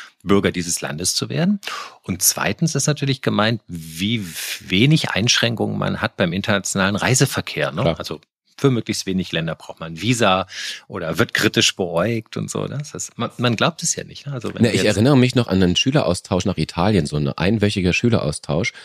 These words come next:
Speaker 1: Mhm.
Speaker 2: Ähm, da war in der Parallelklasse eine, eine Türkin und
Speaker 1: Ja.
Speaker 2: weil wir mit dem Bus über die Schweiz gefahren sind,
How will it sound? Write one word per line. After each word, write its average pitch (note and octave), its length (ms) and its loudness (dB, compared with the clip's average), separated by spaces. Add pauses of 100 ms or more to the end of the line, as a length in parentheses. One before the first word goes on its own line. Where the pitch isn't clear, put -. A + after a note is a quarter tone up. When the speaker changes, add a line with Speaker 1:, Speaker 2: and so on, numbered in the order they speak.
(220)
Speaker 1:
Mhm. A2 100 -2
Speaker 2:
Ähm, E2 420 4
da D#2 160 2
war E2+ 320 2
in F2 80 -2
der E2 100 2
Parallelklasse F2+ 1000 0
eine, E2 440 2 (540)
eine E2 240 2
Türkin D#3 580 0 (440)
und G2+ 100 4
Speaker 1:
Ja. F2+ 140 2 (140)
Speaker 2:
weil F2 440 0
wir A#2 120 2
mit G2+ 180 0
dem E2+ 160 -2
Bus - 480 -2 (120)
über C#3+ 200 4
die F#2+ 140 -2
Schweiz - 400 -4
gefahren D2+ 360 -6
sind, C3+ 240 -8